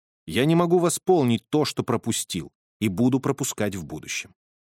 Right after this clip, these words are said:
Они в один миг из детей стали подростками, которые вскоре станут мужчинами.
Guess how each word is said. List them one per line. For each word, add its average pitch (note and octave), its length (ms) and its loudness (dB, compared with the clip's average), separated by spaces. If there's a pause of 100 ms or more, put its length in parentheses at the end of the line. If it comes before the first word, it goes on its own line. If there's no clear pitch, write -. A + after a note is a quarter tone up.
(200)
Они C#3 280 2
в C3+ 60 2
один C#3 260 2
миг C#3 280 2
из G2 140 0
детей A#2 360 0
стали A2+ 340 -2
подростками, A2+ 760 -2
которые A2+ 380 0
вскоре A#2 380 -2
станут G2 420 -4
мужчинами. - 580 -10